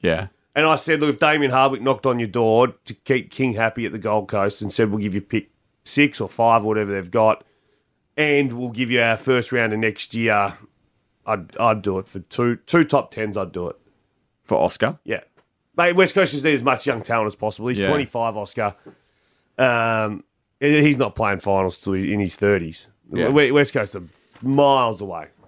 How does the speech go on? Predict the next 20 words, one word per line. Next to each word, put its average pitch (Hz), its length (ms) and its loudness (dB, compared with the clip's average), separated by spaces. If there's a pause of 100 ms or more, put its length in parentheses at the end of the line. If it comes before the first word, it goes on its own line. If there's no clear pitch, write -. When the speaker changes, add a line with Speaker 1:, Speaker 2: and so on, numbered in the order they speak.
(400)
Speaker 2:
Just 160 180 4
as 175 160 4
many 175 180 4
kids 147 280 0
as 127 100 -4
you 127 80 -4
can. 135 240 0
I 170 60 4
wouldn't 156 400 2
Speaker 1:
Just 107 200 -6
load 104 260 4
'em 175 80 0
Speaker 2:
they, 196 100 4
Speaker 1:
in. 175 60 -4
Speaker 2:
they, 185 200 2
it's 170 160 -2
an 160 80 -2
Speaker 1:
It's 156 100 0
a 139 40 -4
Speaker 2:
outrageous 143 220 0